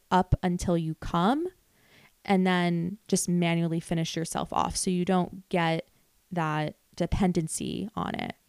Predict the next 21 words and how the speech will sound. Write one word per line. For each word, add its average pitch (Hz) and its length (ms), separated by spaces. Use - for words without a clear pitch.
Other 220 220
sexologists 190 920
agree 185 500
not 185 460
to - 140
use 175 260
clit 175 220
suckers 175 480
as 180 160
your 185 200
only 196 320
source 185 320
of 180 80
stimulation. 190 880
So 240 120
just 233 220
reduce 233 540
the 233 120
frequency 202 720
of 170 140
use 247 600